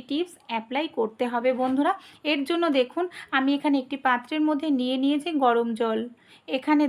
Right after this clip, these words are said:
দেখুন আমাদের যেটা করতে হবে, দেখুন আমি এবার কি করব, এই যে মাছগুলো নিয়েছি না, মাছগুলোকে আমি এই জলের মধ্যে বন্ধুরা দিয়ে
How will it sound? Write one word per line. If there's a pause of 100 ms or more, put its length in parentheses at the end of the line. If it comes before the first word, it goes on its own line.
দেখুন (400)
আমাদের
যেটা (120)
করতে (100)
হবে, (560)
দেখুন (120)
আমি (100)
এবার
কি (120)
করব, (160)
এই
যে (120)
মাছগুলো (100)
নিয়েছি
না, (120)
মাছগুলোকে (160)
আমি
এই (100)
জলের
মধ্যে (100)
বন্ধুরা (440)
দিয়ে